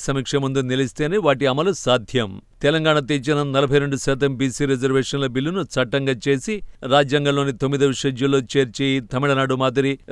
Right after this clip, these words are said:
రిజర్వేషన్లు అమలు చేయాలని కొద్దిమంది డిమాండ్ చేస్తున్నారు. అయితే తమిళనాడు రిజర్వేషన్ల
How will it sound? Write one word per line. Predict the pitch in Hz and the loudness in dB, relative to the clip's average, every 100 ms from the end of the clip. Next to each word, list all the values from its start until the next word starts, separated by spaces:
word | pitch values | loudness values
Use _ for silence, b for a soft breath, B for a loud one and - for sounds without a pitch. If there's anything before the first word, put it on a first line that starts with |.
| 120 | -2
రిజర్వేషన్లు | 131 143 143 131 151 143 135 | 2 2 2 0 -2 0 2
అమలు | 131 139 113 | 2 0 0
చేయాలని | 135 135 135 208 - | 0 0 0 -2 -2
కొద్దిమంది | 135 135 143 196 170 95 | -2 -2 -2 -4 -6 -2
డిమాండ్ | 135 131 110 | -2 -2 0
చేస్తున్నారు. | 131 117 143 127 110 120 - - 143 | 0 0 -2 2 2 0 -8 -4 -2
అయితే | 139 139 131 131 _ _ - | 2 2 2 -2 _ _ -6
తమిళనాడు | 113 143 143 143 139 | 0 2 4 4 4
రిజర్వేషన్ల | 123 139 139 - 139 | 2 2 2 2 -2